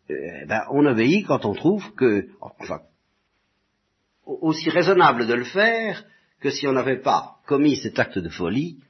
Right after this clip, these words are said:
de faire vœu d'obéissance. Et vous comprenez, si à, à, à la, à la fin, à force de bien réfléchir sur le vœu d'obéissance que tout de même nous avions fait ou étions prêts à faire,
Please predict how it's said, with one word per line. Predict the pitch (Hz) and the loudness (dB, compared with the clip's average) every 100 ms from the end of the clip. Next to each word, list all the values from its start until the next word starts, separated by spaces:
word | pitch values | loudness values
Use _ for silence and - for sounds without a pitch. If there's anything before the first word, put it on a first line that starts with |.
| _ _ | _ _
de | 101 | -8
faire | 95 98 90 | -4 -2 0
vœu | 131 | 0
d'obéissance. | 87 82 76 - - _ _ _ _ - _ _ _ _ _ _ _ - | 0 -4 -8 -14 -18 _ _ _ _ -20 _ _ _ _ _ _ _ -18
Et | 80 - - - - - | -18 -16 -18 -18 -20 -20
vous | - | -4
comprenez, | 151 196 190 | 4 8 8
si | - - 202 170 151 - | 6 0 0 0 -2 -8
à, | 175 - 139 | -10 -2 -2
à, | - 135 | 2 2
à | |
la, | 151 | 2
à | - 139 | 2 2
la | 139 | 2
fin, | 135 - 160 | 0 2 2
à | 104 95 | 2 -2
force | 131 - - | -6 -6 -8
de | 98 | -4
bien | 117 151 113 | 2 2 2
réfléchir | 131 131 123 - 131 104 | 0 -2 -4 -4 -6 -6
sur | - 98 | -4 -4
le | |
vœu | 110 147 | 0 2
d'obéissance | 127 120 107 120 - | 2 0 -2 -4 -4
que | - | -6
tout | 123 | -2
de | 131 | 0
même | 127 110 | 2 0
nous | 98 95 | -2 -4
avions | 90 98 101 | -6 -6 -6
fait | 113 101 | -4 -4
ou | 92 | -4
étions | 90 85 | -6 -10
prêts | 82 80 | -6 -8
à | |
faire, | 101 156 | -6 -8